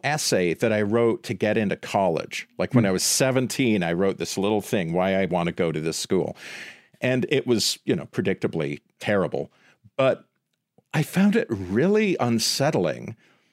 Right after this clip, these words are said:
Speaker 1: you know, my handwriting is pretty much exactly the same, which is perhaps not surprising.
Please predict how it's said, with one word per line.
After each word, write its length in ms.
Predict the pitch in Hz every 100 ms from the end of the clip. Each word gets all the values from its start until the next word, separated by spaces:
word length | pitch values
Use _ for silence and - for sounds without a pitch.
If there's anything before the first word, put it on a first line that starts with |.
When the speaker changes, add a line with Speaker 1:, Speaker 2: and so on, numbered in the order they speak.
| -
Speaker 1:
you 120 | 123
know, 140 | 98 -
my 120 | 127
handwriting 720 | 104 156 175 160 113 95 87
is 220 | 92 - -
pretty 260 | - 139
much 260 | 139 117 -
exactly 460 | 95 87 87 104
the 100 | 90 92
same, 460 | - 73 - - _ -
which 180 | 113
is 80 | 113
perhaps 400 | - 92 90 -
not 220 | 90 80
surprising. 600 | - - - 90 87 82